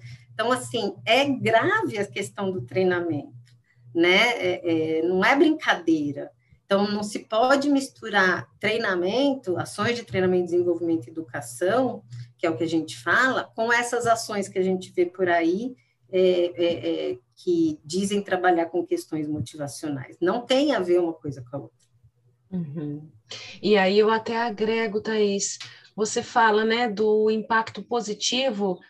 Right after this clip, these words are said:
Speaker 2: do treinamento e desenvolvimento para o trabalhador, para a empresa,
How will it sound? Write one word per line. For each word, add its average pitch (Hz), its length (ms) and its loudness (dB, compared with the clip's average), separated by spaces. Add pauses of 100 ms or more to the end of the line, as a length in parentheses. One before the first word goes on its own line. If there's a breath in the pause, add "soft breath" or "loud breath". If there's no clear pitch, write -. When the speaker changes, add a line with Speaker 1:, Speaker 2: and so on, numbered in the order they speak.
(120)
Speaker 2:
do 185 80 -6
treinamento 214 480 2
e 214 40 -2
desenvolvimento 202 760 0
para 226 300 2
o - 20 -6
trabalhador, 202 960 0 (100)
para 208 260 4
a - 20 -2
empresa, 190 760 -4